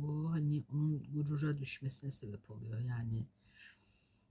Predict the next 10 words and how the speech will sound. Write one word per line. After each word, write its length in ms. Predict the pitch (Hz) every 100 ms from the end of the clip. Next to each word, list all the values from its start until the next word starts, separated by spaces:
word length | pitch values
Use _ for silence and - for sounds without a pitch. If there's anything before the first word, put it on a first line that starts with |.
| _ _ _ _
iki 240 | 165 -
kişi 300 | - 165 -
arasında 460 | 160 160 - 156 156
kaldıysanız, 720 | - 151 156 156 - 156 151
farklı 340 | - 156 -
seçeneğinizi 880 | 160 165 - 151 147 151 147 160 156
de 140 | 156 151
değerlendiriyorsanız, 1000 | 156 156 156 151 151 151 160 - 160 -
kararsız 540 | - 139 147 - -
kaldığınız 480 | - 156 151 156 156